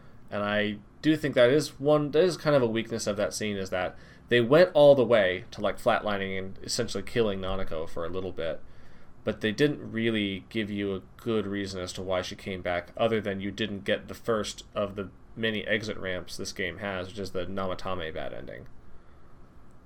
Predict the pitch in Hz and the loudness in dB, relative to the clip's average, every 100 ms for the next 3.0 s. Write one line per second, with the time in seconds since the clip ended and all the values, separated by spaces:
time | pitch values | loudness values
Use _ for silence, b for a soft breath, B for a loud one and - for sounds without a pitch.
0 | - - - 101 92 - 135 120 110 98 | -20 -16 -6 -4 -4 2 6 6 6 0
1 | 92 110 98 92 90 92 92 90 90 - | 0 0 2 0 0 -2 -4 -8 -8 -6
2 | 98 92 92 90 - 87 - 65 52 | -6 -4 -6 -6 -2 -2 -4 -6 -6